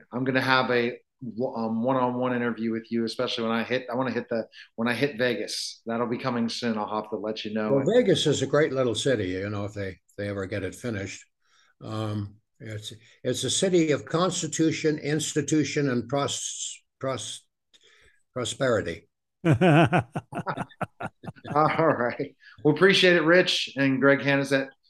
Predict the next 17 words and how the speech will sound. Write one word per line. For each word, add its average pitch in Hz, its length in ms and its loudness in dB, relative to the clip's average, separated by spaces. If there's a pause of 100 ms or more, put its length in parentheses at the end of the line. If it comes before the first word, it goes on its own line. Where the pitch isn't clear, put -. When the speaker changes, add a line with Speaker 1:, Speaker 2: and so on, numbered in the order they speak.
(100)
Speaker 1:
toss 165 300 4
C 160 140 2
three 151 200 2
dot 151 220 6
com, 202 220 2
and 175 80 0
I'm 156 140 4
at 151 160 -2
neil 156 220 2
haley 165 240 6
dot 135 240 4
com. 131 240 0 (300)
Appreciate 180 480 4
you 160 100 4
guys. 170 480 4
And 135 300 0
that 147 160 0